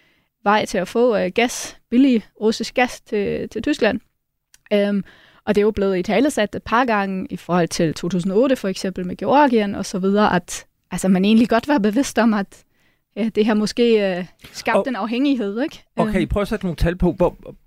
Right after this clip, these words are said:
Speaker 2: hvor stor en procentdel af den gas, som Tyskland importerede, kom fra Rusland?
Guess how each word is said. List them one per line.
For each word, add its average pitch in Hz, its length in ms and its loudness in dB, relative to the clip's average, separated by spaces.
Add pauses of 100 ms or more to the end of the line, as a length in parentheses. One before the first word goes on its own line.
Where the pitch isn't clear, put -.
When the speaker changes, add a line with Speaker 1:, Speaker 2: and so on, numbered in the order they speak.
(120)
Speaker 2:
hvor 147 360 -2
stor - 500 -2 (440)
en 156 420 0
procentdel 165 1000 -2
af 135 260 2 (220)
den 170 260 0
gas, 160 240 2
som 151 320 -4
Tyskland 160 640 0
importerede, 147 540 0
kom 160 220 -2
fra 156 80 -2
Rusland? 165 400 0